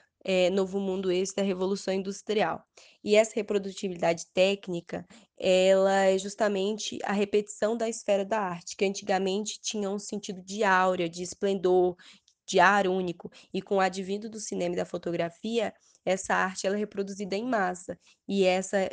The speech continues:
reprodução em massa, ela é, vem atrelada com a perca da memória, que é fruto da indústria cultural, da indústria técnica, das tecnologias de produção de informação.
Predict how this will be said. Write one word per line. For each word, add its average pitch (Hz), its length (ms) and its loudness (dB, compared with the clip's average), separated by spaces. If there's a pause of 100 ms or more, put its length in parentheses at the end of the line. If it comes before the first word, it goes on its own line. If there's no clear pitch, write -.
(180)
reprodução 190 500 -2
em 185 80 0
massa, 190 640 -2 (300)
ela 190 260 4
é, 190 300 2 (100)
vem 190 220 -2
atrelada 185 560 2
com 196 140 -6
a 202 60 -2
perca 202 360 -2
da 202 100 -4
memória, 190 560 -2 (400)
que 202 120 0
é 190 40 2
fruto 202 480 -4
da 208 160 2
indústria 196 380 -4
cultural, 196 680 2
da 180 100 0
indústria 185 460 -4
técnica, 180 580 -2
das 175 80 -20
tecnologias 185 640 -4
de - 80 -12
produção 185 380 -8
de 190 100 -12
informação. 196 560 -4